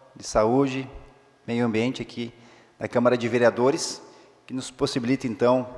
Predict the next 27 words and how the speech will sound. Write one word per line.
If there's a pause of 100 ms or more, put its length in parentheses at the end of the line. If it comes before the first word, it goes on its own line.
(120)
que
a
nossa
reunião
possa
ser
também
transmitida, (420)
eh, (220)
pelos
canais
de
comunicação (440)
da
Câmara
de
Vereadores
de
Santa
Maria. (1300)
Nós
gostaríamos
de
saudar
aqui (280)
os
representantes,